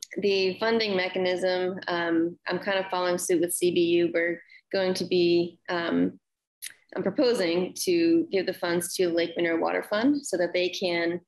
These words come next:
you know, take in all the different funding sources, whether it's from, uh, the county, the city, private donors, and be able to then, um, help fund the stream gauge. That is <laughs> the entire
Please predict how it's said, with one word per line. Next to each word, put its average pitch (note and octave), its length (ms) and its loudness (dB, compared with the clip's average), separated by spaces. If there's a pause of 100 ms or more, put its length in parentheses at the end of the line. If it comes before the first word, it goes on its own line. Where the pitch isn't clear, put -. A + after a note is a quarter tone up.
(240)
you F3+ 160 0
know, E3 80 2
take F3 280 -2
in F3 180 0
all E3+ 120 0
the F3 80 0
different F3 320 -4
funding E3+ 300 -2
sources, E3+ 560 -4
whether D#3+ 240 0
it's D#3+ 180 -6
from, E3 480 -2 (280)
uh, - 200 -6
the - 60 -8
county, G3 500 -2
the F3 120 -2
city, E3+ 600 0 (240)
private E3+ 300 -2
donors, D#3+ 540 0
and E3+ 320 0
be E3 140 4
able E3 220 0 (120)
to D#3 340 2
then, D#3+ 420 2 (200)
um, F3 400 -4 (160)
help F3 240 -6
fund D#3+ 360 0 (400)
the E3+ 80 0
stream E3+ 360 0
gauge. - 440 -6 (1200)
That A#3+ 220 0
is A#3 400 2
<laughs> - 0 -
the B3 420 2
entire A3 640 0